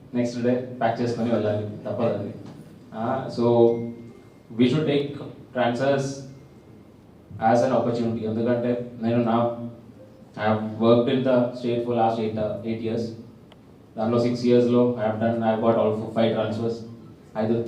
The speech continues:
ఐదు చోట్ల పని చేసాం. అంటే, అంటే ప్రతి చోట్ల పంపించారనే కాదు. So,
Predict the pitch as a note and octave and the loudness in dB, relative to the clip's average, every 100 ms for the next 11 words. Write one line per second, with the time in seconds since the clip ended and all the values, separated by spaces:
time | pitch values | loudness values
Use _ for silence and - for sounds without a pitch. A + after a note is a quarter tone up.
0 | A#2 A#2 A#2+ A#2 A#2+ A#2 A#2 A2 A2+ A2+ | -2 -2 0 2 2 0 0 -2 -2 -2
1 | A2+ B2 - - A#2 A#2+ C3+ E3 E3+ - | -4 -6 -8 -10 -6 -2 2 2 2 -4
2 | - - - - - - - - - - | -10 -14 -14 -14 -12 -12 -12 -16 -20 -20
3 | - A#2+ A#2 B2 B2 C3 B2 A#2+ A#2+ C3 | -6 -2 2 2 2 2 2 6 6 6
4 | C3+ C3+ B2+ B2 A2+ A2+ A2+ - A2+ - | 2 2 2 2 2 2 0 -2 -2 -2
5 | - - - C3+ - - - - - - | 0 2 4 4 2 2 0 0 0 -2
6 | - - B2 B2+ B2 | 0 0 2 4 4